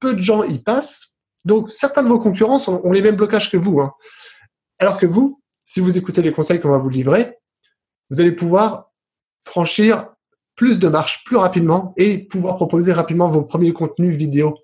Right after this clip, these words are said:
Et les gens ne, ne sont, au début ne sont pas, euh, attentifs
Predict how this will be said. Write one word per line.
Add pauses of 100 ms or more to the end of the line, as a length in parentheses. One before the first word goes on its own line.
(500)
Et
les
gens
ne,
ne
sont,
au
début
ne
sont
pas, (420)
euh,
attentifs